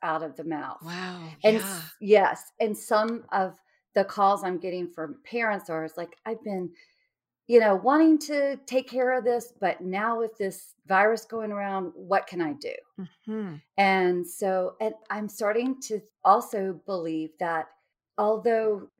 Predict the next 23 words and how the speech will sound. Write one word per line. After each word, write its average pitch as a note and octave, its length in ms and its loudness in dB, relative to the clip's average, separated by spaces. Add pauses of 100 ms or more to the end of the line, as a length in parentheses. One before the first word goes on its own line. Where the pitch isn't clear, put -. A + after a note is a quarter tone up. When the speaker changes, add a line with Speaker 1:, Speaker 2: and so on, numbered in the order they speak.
Speaker 1:
thumb B3+ 200 6
sucking G#3+ 680 -6 (260)
in A3 160 4
the G#3+ 80 -2
schools, B3+ 600 -2
it's - 280 -8
not A3 380 -2 (160)
an F#3+ 200 -2
academic F#3+ 800 -2 (100)
specific G#3+ 960 -2 (220)
concern, G#3 760 -2 (400)
although G3+ 340 6
it G3+ 140 -4
can F#3+ 380 -6
be F3 540 -10
difficult F3 600 -4
if E3 160 -4 (280)
kids F#3 280 -6
are D#3+ 240 -4 (260)
be-, F3 200 -6
made F3 220 -4 (100)
fun B3 240 6
of G3+ 400 0